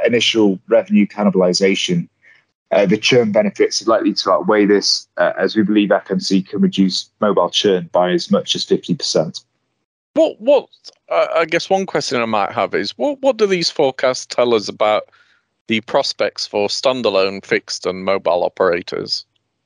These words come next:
Speaker 1: Yeah, so I'll talk about, um, fixed broadband standalone operators first. So in some markets, uh, fixed standalone operators have been able to be successful,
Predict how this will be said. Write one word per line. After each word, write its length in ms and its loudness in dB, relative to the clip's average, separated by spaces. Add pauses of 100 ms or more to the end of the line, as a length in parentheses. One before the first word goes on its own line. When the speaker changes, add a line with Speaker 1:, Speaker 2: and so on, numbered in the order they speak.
(920)
Speaker 1:
Yeah, 120 -2
so 180 2
I'll 40 2
talk 300 0
about, 220 2 (140)
um, 260 0 (180)
fixed 240 -2
broadband 320 2
standalone 720 0
operators 500 -2
first. 580 -2 (440)
So 320 2 (320)
in 100 0
some 300 0
markets, 680 0 (560)
uh, 220 4
fixed 380 -4
standalone 520 4
operators 680 -2 (420)
have 220 -2 (340)
been 100 4
able 240 2
to 100 -14
be 60 -8
successful, 800 0